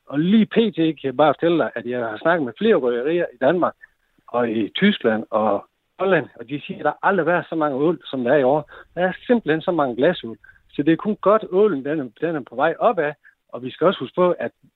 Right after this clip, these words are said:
ålen er jo blevet begrænset. Man må jo ikke fange den længere næsten. Det er så kort en periode, så jeg er sikker på, at de har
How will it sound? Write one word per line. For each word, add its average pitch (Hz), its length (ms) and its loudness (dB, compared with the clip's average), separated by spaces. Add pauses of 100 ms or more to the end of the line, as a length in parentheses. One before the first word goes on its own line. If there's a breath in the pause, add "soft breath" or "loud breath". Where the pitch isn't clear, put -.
(180)
ålen 175 240 2
er 117 40 -2
jo 113 80 -2
blevet 113 200 -4
begrænset. 135 460 -4
Man 120 140 -8
må 123 60 -4
jo 127 60 2
ikke 190 140 -2
fange 269 240 0
den 127 120 -4
længere 139 200 -4
næsten. 127 300 -6 (280 loud breath)
Det 196 80 2
er 208 80 4
så 240 120 -4
kort 247 360 2
en 196 100 -4
periode, 190 560 2 (260 soft breath)
så - 120 -6
jeg 180 100 2
er 185 160 0
sikker 240 180 -2
på, 202 80 -2
at 202 60 -2
de 208 100 -4
har 214 240 2